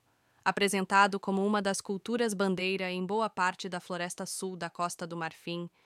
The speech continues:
em resposta à crise que pontua o emparelhamento café-cacau, o cultivo do abacaxi, apesar de um início tímido, conseguiu se impor.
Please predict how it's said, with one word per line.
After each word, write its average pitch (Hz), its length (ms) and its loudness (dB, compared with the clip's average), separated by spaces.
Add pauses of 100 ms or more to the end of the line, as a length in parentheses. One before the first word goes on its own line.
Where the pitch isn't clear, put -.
(200)
em 196 120 -2
resposta 208 600 -2
à 185 60 -2
crise 208 340 -4
que 196 140 -6
pontua 185 480 -4
o 175 100 -4
emparelhamento 165 800 -6
café-cacau, 170 840 -4 (300)
o - 100 -10
cultivo 185 440 -6
do 170 80 -6
abacaxi, 160 680 -6 (300)
apesar 175 500 -4
de 170 120 -6
um 165 80 -6
início 165 380 -6
tímido, 165 540 -6 (260)
conseguiu 190 500 -4
se - 160 -8
impor. 156 360 -6